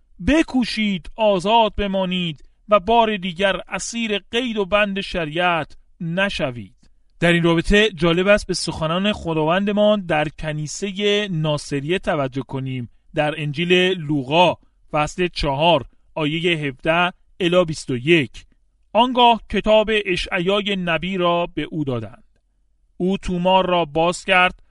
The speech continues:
و آن قسمتی را خواند که می‌فرماید: روح خداوند بر من است. خداوند مرا برگزیده تا مژده رحمت او را به بینوایان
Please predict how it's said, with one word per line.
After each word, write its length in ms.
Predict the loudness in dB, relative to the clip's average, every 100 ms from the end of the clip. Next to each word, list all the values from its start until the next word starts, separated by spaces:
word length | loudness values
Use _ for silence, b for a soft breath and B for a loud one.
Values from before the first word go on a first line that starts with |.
| _ -4
و 40 |
آن 220 | 0 0
قسمتی 560 | 0 -2 0 -2 -2 0
را 160 | 2 2
خواند 400 | 2 0 0 0
که 140 | -4
می‌فرماید: 800 | -4 0 0 0 -2 2 4 2 -2 -20 _ _ _ _ 0
روح 320 | 2 2 0
خداوند 720 | -2 0 2 2 2 2 0
بر 180 | 0 2
من 180 | 0 -2
است. 420 | -4 -12 -20 -20 -20 _ _ _ _
خداوند 720 | -8 2 2 4 4 2 0
مرا 300 | 0 2 0
برگزیده 880 | 2 0 2 -4 -4 -4 0 0 -4 -10 _ -10
تا 180 | -4 -4
مژده 540 | -2 -6 -6 -6 -4
رحمت 500 | -2 -4 -4 -6 -4
او 300 | -6 -6 -4
را 340 | 2 4 4 0 _ _
به 120 | -2 -2
بینوایان 1000 | 0 -2 -2 0 -2 -2 -2 -2 -4